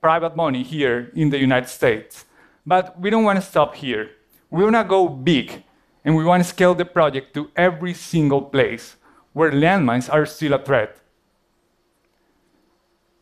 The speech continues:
The Colombian armed conflict is finally coming to an end, but the consequences of years of war are still buried under our feet. We at MindSafe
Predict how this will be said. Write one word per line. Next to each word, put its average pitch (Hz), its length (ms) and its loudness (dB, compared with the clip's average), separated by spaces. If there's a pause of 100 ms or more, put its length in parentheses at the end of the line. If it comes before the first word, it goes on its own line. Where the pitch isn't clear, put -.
(340)
The 170 120 2
Colombian 208 800 2
armed 147 280 2
conflict 151 600 0
is 151 120 -16
finally 190 680 -2
coming 147 360 2
to 147 140 -2
an 120 140 2
end, 107 260 -6 (1040)
but 156 140 0
the 143 80 -4
consequences 143 960 -2 (140)
of 123 200 -6
years 214 460 0
of 175 180 -12
war 120 480 -2 (320)
are 156 100 2
still 175 260 -2
buried 151 420 0 (100)
under 143 240 4
our 120 180 2
feet. - 360 -12 (1000)
We 127 460 -2
at 117 140 -6
MindSafe 139 520 0